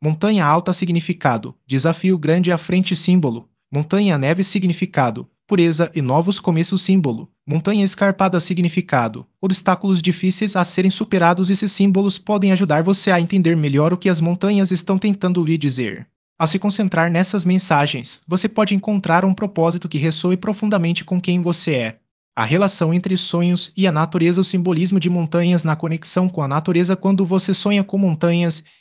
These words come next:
isso pode indicar muitos sentimentos e experiências. As montanhas muitas vezes simbolizam desafios e superação.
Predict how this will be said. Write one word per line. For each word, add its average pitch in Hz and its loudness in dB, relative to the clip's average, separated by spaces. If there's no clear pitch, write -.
isso 196 -2
pode 190 0
indicar 175 0
muitos 180 0
sentimentos 180 0
e 202 0
experiências. 175 -4
As 135 -2
montanhas 170 4
muitas 185 2
vezes 170 2
simbolizam 180 2
desafios 165 0
e 175 0
superação. 135 -2